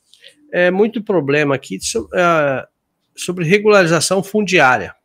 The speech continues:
também na nossa região aqui. É uma demanda muito grande. É, outra pergunta que eu quero saber é se você é a favor ou é contra essas invasões de terras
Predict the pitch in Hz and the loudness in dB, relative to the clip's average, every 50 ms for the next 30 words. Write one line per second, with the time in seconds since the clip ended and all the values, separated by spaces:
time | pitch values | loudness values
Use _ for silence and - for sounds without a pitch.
0 | _ - 131 120 113 113 110 104 92 90 113 123 120 117 120 123 - - 139 127 | _ -14 -12 -12 -10 -10 -10 -10 -12 -12 -14 -12 -10 -8 -8 -6 -6 -6 -8 -8
1 | 127 127 110 117 123 120 120 117 - - - 73 62 - _ _ 123 127 139 147 | -8 -8 -8 -8 -8 -6 -8 -8 -10 -12 -16 -16 -16 -16 _ _ -16 -14 -8 -6
2 | 151 139 143 143 143 139 135 143 147 143 139 113 110 110 120 135 165 190 202 180 | -4 -4 -2 -2 -2 -2 -2 -2 -4 -4 -6 -10 -8 -6 -4 -2 -2 -2 -2 -4
3 | - - - _ _ _ _ _ _ _ _ _ _ _ _ _ _ _ _ - | -8 -12 -12 _ _ _ _ _ _ _ _ _ _ _ _ _ _ _ _ -4
4 | 156 156 151 156 151 151 151 147 147 147 143 143 139 139 135 131 120 - _ _ | -2 0 0 2 2 2 2 2 2 2 2 2 2 2 0 -2 -4 -10 _ _
5 | _ _ _ _ _ _ _ _ _ _ _ _ _ _ _ _ _ _ - - | _ _ _ _ _ _ _ _ _ _ _ _ _ _ _ _ _ _ -8 -6
6 | 190 170 - 214 214 196 170 - - 208 190 180 185 190 175 185 165 139 - 180 | -6 -4 0 2 4 4 4 4 2 2 4 6 4 4 4 2 -2 -2 0 0
7 | 170 156 156 - 160 156 156 147 - 180 160 151 165 180 175 - - 202 202 - | 0 0 2 0 -2 -2 0 0 0 0 2 2 0 0 0 -2 -4 -4 -2 -2
8 | - - 208 196 - - 208 175 143 131 139 147 165 170 170 170 151 131 120 117 | 0 0 0 0 0 2 2 2 2 0 -2 -2 0 2 2 2 2 0 -2 -6
9 | - - 156 151 151 147 - - - - 151 156 156 160 170 165 - 175 180 175 | -10 -6 -4 -2 0 -2 -2 -4 -4 0 0 2 2 0 -2 -4 -4 -2 0 0
10 | 175 170 165 165 156 - 185 170 160 175 170 170 180 175 156 143 151 151 156 151 | 2 2 0 0 -2 -2 -2 -2 0 0 0 2 2 2 2 2 0 -2 -2 -2
11 | 156 151 _ - 143 135 143 156 156 143 117 117 104 - - - - _ | -4 -8 _ -4 -2 -2 0 0 0 0 -2 -4 -12 -12 -14 -18 -18 _